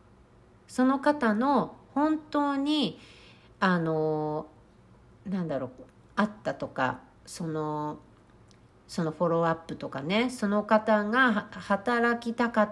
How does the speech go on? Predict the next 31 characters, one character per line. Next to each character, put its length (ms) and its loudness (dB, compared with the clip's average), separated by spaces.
た 100 2
働 600 0
き 40 -14
方 320 0
で 300 4
動 320 2
い 80 0
て 120 -4
い 120 -2
た 160 -4
の 140 -8
か。 440 -2
そ 140 0
こ 180 2
に 180 2
は 200 2
何 260 2
か 140 -8
が 140 -8
理 200 -2
由 160 0
が 140 0
あ 60 -2
る 100 -6
は 160 -10
ず 100 -8
な 100 -8
ん 80 -10
で 60 -12
す 140 -14
よ。 140 -12